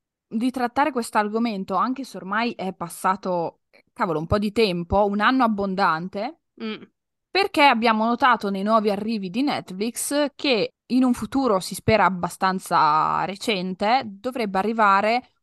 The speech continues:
Speaker 1: una seconda serie creata da Zero Calcare, che, eh, ab-, non è,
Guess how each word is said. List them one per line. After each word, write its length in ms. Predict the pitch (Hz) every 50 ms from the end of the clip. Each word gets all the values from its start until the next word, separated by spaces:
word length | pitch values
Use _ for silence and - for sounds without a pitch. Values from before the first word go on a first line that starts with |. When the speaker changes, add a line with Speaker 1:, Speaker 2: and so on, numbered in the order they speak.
| _
Speaker 1:
una 240 | - 277 339 302 269
seconda 600 | 240 - 254 240 - 302 285 254 233 208 202 202
serie 880 | - - - 240 214 202 196 202 214 220 220 220 233 254 269 262 - - _ _
creata 420 | - 233 233 254 294 - - 226
da 200 | 214 214 208 220
Zero 260 | - 247 262 254 -
Calcare, 680 | - 214 208 208 - - 185 175 170 175 208 269 339 - _ _ _ _ _ _ _ _ _ _ _
che, 340 | _ 330 320 330 349 339 - -
eh, 280 | - 214 214 208 208 -
ab-, 180 | - 233 220
non 320 | 226 233 247 285 330 339 285
è, 240 | 247 247 285 302